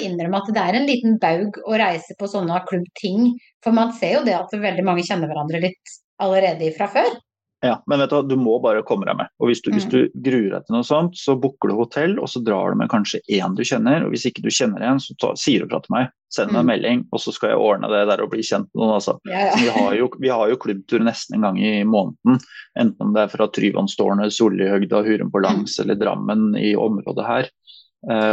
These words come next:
Speaker 2: og det er bare å komme og si fra, og så skal jeg passe på å sørge for å få deg godt med sammen med de
Speaker 1: <laughs> Ja.
Speaker 2: andre, altså. Og hvis
Speaker 1: Ja,
Speaker 2: du skal på
Speaker 1: veldig
Speaker 2: Birken,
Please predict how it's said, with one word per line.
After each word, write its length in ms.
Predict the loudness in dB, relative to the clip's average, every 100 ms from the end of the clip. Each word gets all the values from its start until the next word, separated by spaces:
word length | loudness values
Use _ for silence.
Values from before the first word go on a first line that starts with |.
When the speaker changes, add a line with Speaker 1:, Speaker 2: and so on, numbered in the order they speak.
| 2
Speaker 2:
og 60 |
det 80 | 2 2
er 60 |
bare 240 | 0 0 0
å 180 | -2 -2
komme 300 | -2 0 0 0 0
og 140 | -4
si 160 | -4 -6
fra, 320 | -2 0 0
og 160 | -2 -8
så 180 | -8 -10
skal 200 | -4 -4
jeg 100 | -2
passe 200 | -6 -2
på 140 | 0 0
å 20 |
sørge 320 | 0 -2 -4
for 220 | -2 0 0
å 40 |
få 140 | 0 0
deg 80 | 0
godt 240 | -2 -2
med 160 | -4 0
sammen 160 | 0 2
med 60 | 2
de 40 |
Speaker 1:
<laughs> 60 | 2
Ja. 80 |
Speaker 2:
andre, 120 | 2 -2
altså. 120 | -2 -8 -12 -16 -16 -2
Og 80 |
hvis 80 | 2
Speaker 1:
Ja, 80 | 4
Speaker 2:
du 60 | 4
skal 180 | 4
på 160 | 4 4
Speaker 1:
veldig 60 | 2
Speaker 2:
Birken, 320 | 0 -2